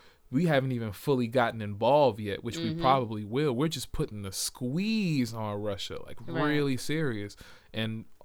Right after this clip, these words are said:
Speaker 1: um, Putin's already saying that's an act of war. So it's like, I don't, the, the negotiation doesn't, it seems,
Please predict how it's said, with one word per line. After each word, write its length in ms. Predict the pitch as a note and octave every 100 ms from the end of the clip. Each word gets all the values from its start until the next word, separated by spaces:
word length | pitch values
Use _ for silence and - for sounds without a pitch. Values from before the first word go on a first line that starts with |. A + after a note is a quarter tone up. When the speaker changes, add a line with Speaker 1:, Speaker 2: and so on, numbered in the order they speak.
| -
Speaker 1:
um, 300 | B2 A2 G#2+
Putin's 340 | E3+ D#3 B2
already 240 | A#2+ A#2+
saying 320 | A2+ A#2+ A2 G#2+
that's 280 | B2 B2+
an 100 | A#2 -
act 300 | A#2 C3 -
of 160 | F#2
war. 260 | G2 E2 F#2+
So 220 | - G#2+
it's 160 | G#2 -
like, 220 | G#2 G#2+
I 140 | G#2+
don't, 160 | B2+ B2 - - - _ -
the, 100 | -
the 300 | - A#2+ B2+ B2+
negotiation 800 | C3+ B2 C#3+ D#3+ E3 D3+ D3+ B2+
doesn't, 380 | B2+ B2 A#2+ A2+ - _ _ -
it 160 | A2+
seems, 640 | - D3+ D#3 C#3+ B2+ - -